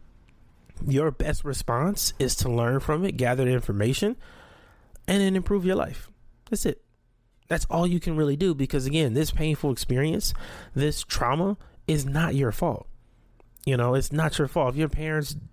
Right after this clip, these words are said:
you know, were abusive and they didn't take care of you and they didn't treat you right,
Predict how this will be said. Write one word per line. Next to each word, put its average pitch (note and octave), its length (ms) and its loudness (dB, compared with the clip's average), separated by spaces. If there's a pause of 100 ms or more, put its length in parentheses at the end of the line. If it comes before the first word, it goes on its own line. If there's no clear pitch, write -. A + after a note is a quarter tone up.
(180)
you C#3 120 2
know, B2 120 2
were B2 200 2
abusive B2 560 0
and B2 100 0
they C3+ 80 2
didn't A#2 200 -4
take - 160 -4
care E3 240 2
of C3+ 100 0
you C3 80 2
and B2+ 80 2
they B2+ 100 2
didn't G#2 160 0
treat - 300 -2
you B2+ 60 2
right, G#2 300 0